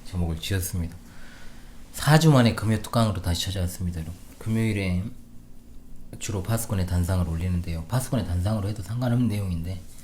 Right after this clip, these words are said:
그래도 특강이라 해야 또 분류가 좀 되죠. 이미 지난주 라이브에서 제가 말씀드렸던 것처럼 삼월 이십삼 일 주일 오후 특활 시간에 진행한, 특별활동 시간에 진행한 특강입니다.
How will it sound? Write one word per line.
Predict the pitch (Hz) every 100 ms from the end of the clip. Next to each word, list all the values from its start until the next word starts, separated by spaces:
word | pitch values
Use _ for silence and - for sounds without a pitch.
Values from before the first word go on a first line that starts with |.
| - - - - - - -
그래도 | - 98 90
특강이라 | - 117 110 87
해야 | 87 120 98 80 92 117 -
또 | 73 76 - - -
분류가 | 95 90 78
좀 | 85 82
되죠. | 87 - 87 - - - - - - - - - - - -
이미 | 101 92
지난주 | 87 104 104 92
라이브에서 | 87 92 95 92 90
제가 | 92 82
말씀드렸던 | 85 87 - 92 87 90
것처럼 | 82 - 95 90
삼월 | - 117 135 113
이십삼 | 104 - - 117 120
일 | 95 92
주일 | - 107 95
오후 | 101 110 92 -
특활 | - - 127
시간에 | 135 - 87 82
진행한, | - 87 82 80
특별활동 | - 117 101 87 85
시간에 | - 92 85
진행한 | - 87 82 80
특강입니다. | - 107 90 82